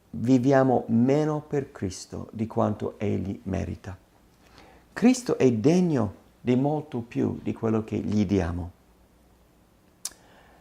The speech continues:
Qui, questo, quindi per tutti noi è chiaro che Gesù Cristo non è il nostro tesoro come dovrebbe essere. Spesso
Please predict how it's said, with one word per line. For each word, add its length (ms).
Qui, 380
questo, 640
quindi 300
per 280
tutti 340
noi 300
è 220
chiaro 380
che 160
Gesù 380
Cristo 540
non 340
è 260
il 160
nostro 420
tesoro 480
come 220
dovrebbe 320
essere. 400
Spesso 760